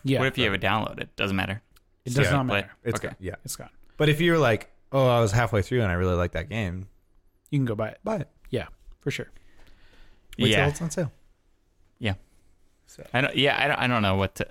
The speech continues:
Speaker 2: like, though my only beef with that conference was all the in-between talking, which I know Sony had it too, but I feel like Xbox had, like,
Speaker 1: I feel like that's just a problem with conferences
Speaker 2: Yeah.
Speaker 1: in general.
Speaker 3: Yeah. One thing I, I do like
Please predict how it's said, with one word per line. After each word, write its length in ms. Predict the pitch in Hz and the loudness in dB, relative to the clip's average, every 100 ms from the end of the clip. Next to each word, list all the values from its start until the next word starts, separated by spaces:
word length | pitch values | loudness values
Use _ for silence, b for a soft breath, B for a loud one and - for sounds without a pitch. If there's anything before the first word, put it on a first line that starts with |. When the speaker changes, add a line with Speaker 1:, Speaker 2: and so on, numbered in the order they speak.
| - | 0
Speaker 2:
like, 300 | 123 107 - B - | 0 0 -4 B -4
though 100 | 123 | 0
my 160 | 123 131 | 2 2
only 180 | 135 | 2
beef 280 | 117 110 - | 2 0 0
with 100 | 113 | -2
that 300 | 107 104 - | 0 0 -2
conference 480 | - 104 - 113 - | -4 -2 0 -4 -2
was 340 | 104 98 92 - | -2 0 -2 -4
all 180 | 107 98 | -2 0
the 80 | |
in-between 480 | 98 107 101 - 101 | 2 0 0 0 0
talking, 400 | 101 98 117 110 | 0 -2 -2 -2
which 280 | 101 - - _ | -2 -4 -10 _
I 120 | 110 101 | -2 2
know 440 | 98 95 90 90 - | 2 2 2 -2 -6
Sony 320 | - 98 92 | -2 0 2
had 140 | 95 | 2
it 120 | 92 - | 0 -4
too, 300 | 92 95 101 b b b b - | -2 -2 -4 b b b b -8
but 100 | 98 | -4
I 20 | |
feel 140 | 101 | -2
like 140 | 92 - | -2 -2
Xbox 440 | 95 - 95 - | -6 -4 -6 -6
had, 220 | - 90 | -6 -6
like, 180 | 85 82 - | -6 -6 -4
Speaker 1:
I 60 | |
feel 160 | 135 190 | -2 2
like 200 | 147 113 | 2 2
that's 200 | 113 113 | -2 -2
just 140 | 120 107 | -4 -6
a 40 | |
problem 380 | - 120 107 113 | -4 -4 -4 -8
with 240 | 110 104 | -10 -12
conferences 560 | - 123 107 95 67 110 | -12 -8 -2 -2 -2 -4
Speaker 2:
Yeah. 20 | |
Speaker 1:
in 120 | 110 | -8
general. 340 | 110 117 117 117 - - | -10 -10 -10 -12 -16 -6
Speaker 3:
Yeah. 380 | 113 95 90 95 - b b | -2 0 0 -4 -12 b b
One 320 | - 165 214 240 | -2 0 0 0
thing 180 | 254 | 0
I, 220 | 180 143 127 | 2 2 0
I 160 | 131 127 | 0 0
do 280 | 107 117 117 | 2 2 4
like 380 | 107 98 - | 4 2 -2